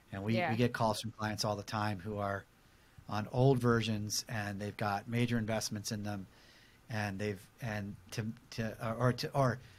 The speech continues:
Speaker 1: to move would be a major investment, and they kinda have to move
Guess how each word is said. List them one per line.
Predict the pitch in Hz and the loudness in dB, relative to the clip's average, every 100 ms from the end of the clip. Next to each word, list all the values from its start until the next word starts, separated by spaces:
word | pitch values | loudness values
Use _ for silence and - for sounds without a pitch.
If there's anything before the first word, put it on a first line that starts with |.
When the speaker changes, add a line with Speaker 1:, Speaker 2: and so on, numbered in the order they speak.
| - | -6
Speaker 1:
to | - 202 | 6 8
move | 180 147 135 117 | 10 10 10 10
would | 120 | 6
be | 127 120 | 6 4
a | |
major | 110 117 113 | 6 4 2
investment, | 107 107 110 - 107 104 - | 2 2 0 0 -4 -6 -6
and | 107 | -4
they | 107 | -2
kinda | - 107 | -2 -2
have | 98 104 - | 0 -2 -2
to | |
move | 107 123 98 | 0 0 -2